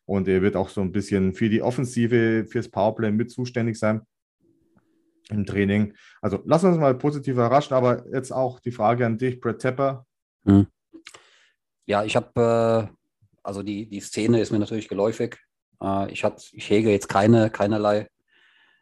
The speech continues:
Speaker 2: äh, Groll <laughs> Brett Tepper
Speaker 1: Ich
Speaker 2: gegenüber.
Speaker 1: auch nicht mehr.
Speaker 2: Ähm,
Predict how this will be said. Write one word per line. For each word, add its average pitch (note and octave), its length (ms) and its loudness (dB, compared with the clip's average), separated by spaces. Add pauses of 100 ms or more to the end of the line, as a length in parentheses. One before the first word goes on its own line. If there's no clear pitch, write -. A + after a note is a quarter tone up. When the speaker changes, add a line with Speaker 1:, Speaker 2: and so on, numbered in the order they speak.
(160)
Speaker 2:
äh, G2 580 0 (180)
Groll A2+ 420 0 (260)
<laughs> G#2+ 140 -12 (500)
Brett - 220 -6
Tepper A2 240 -2
Speaker 1:
Ich A2 60 -4
Speaker 2:
gegenüber. G#2+ 420 0
Speaker 1:
auch A2 40 0
nicht G#2 220 2
mehr. F#2+ 360 0
Speaker 2:
Ähm, G2 320 -2